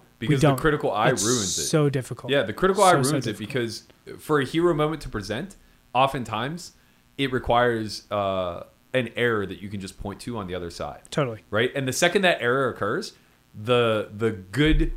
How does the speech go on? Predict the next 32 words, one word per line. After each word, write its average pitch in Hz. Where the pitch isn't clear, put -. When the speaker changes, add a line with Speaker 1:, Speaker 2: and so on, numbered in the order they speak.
Speaker 2:
the 110
goodness 160
of 127
the 110
hero 120
moment 151
is 127
diluted. 95
Speaker 1:
Mm-hmm. 127
Speaker 2:
It's 113
just 127
like, 123
"Oh 170
my 156
God, 127
nobody 165
should 127
make 127
that 117
mistake. 113
Of 131
course 175
he's 127
going 117
to 113
do 107
this, 101
that, 92
or 85
the 78
other." -
Speaker 1:
Yeah. 123